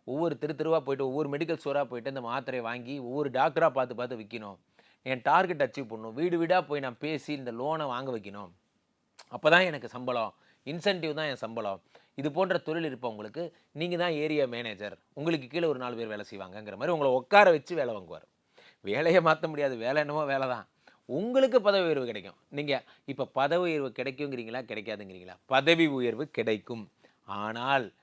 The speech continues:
நீங்கள் பார்த்து அந்த பதவியை பத்திரப்படுத்திக் கொள்ள வேண்டும். எத்தனையோ பேர் இங்க சீனியர்லாம் இருக்கோம்,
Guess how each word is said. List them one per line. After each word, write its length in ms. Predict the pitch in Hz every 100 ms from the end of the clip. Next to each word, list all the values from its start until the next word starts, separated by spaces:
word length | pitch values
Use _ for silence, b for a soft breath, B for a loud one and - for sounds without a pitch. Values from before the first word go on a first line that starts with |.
| _ _ _
நீங்கள் 540 | 117 135 160 147 170 -
பார்த்து 520 | 123 147 151 - 175
அந்த 180 | 151 123
பதவியை 360 | - 117 123 139
பத்திரப்படுத்திக் 520 | 113 113 113 107 -
கொள்ள 200 | 95 92
வேண்டும். 560 | 113 92 82 95 90 76 _ _ _ _ _ _ _ _ _ _ _ _ _
எத்தனையோ 380 | 107 101 170 190
பேர் 140 | 165
இங்க 140 | 160 143
சீனியர்லாம் 440 | 135 160 143 135
இருக்கோம், 380 | 123 107 107